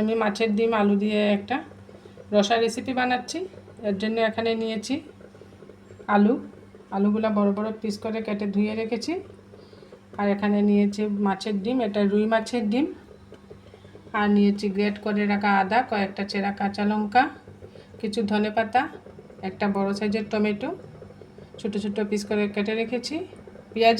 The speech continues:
এখানে দুই রকমভাবে কেটেছি আমি, একটু বড় করে কেটেছি, কয়েকটা কুচিয়ে নিয়েছি পেঁয়াজ। এইসব দিয়ে বানিয়ে নিচ্ছি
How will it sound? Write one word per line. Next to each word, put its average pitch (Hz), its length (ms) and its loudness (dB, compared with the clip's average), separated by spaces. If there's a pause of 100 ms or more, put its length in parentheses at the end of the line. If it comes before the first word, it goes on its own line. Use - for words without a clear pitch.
এখানে 240 200 -4 (100)
দুই 214 160 2
রকমভাবে 233 480 0
কেটেছি 247 300 -6 (120)
আমি, 269 140 -4 (800)
একটু 202 160 -4 (100)
বড় 208 200 4
করে 247 220 0
কেটেছি, 254 360 -6 (120)
কয়েকটা 202 260 0 (100)
কুচিয়ে 226 380 -2
নিয়েছি 240 360 -2
পেঁয়াজ। 269 280 0 (960)
এইসব 214 320 0
দিয়ে 214 180 0
বানিয়ে 202 360 4
নিচ্ছি 208 260 -4